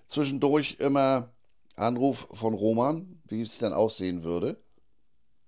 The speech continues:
Der erste Anruf war beant-, be-, beeindruckend.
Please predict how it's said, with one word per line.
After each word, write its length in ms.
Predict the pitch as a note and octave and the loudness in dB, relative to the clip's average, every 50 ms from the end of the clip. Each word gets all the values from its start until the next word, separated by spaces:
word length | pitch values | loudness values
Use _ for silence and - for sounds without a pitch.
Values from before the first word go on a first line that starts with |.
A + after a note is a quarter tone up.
| _ _ _ _ _ _ _ _ _ _ - _ - - - - - - - _ _ _ _ _ _ _ _ _ _ - - _ - - _ _ _ _ - - - | _ _ _ _ _ _ _ _ _ _ -20 _ -20 -20 -20 -20 -20 -20 -20 _ _ _ _ _ _ _ _ _ _ -20 -20 _ -20 -20 _ _ _ _ -20 -20 -12
Der 180 | - - F#2+ - | -6 -6 -4 -4
erste 240 | - G#2 - - | -4 -8 -10 -10
Anruf 300 | - A2+ A#2+ A2 G#2 - | -8 -6 -6 -6 -6 -6
war 120 | - F2+ E2 | -6 -8 -8
beant-, 360 | E2 D#2+ D#2 D2+ - - - | -8 -10 -12 -12 -12 -14 -16
be-, 240 | - - E2 C#2+ A#1+ | -12 -8 -8 -8 -8
beeindruckend. 640 | - - C#2+ - D#2+ D2 - C2 C2+ - - - | -8 -10 -10 -10 -10 -10 -10 -12 -12 -12 -14 -20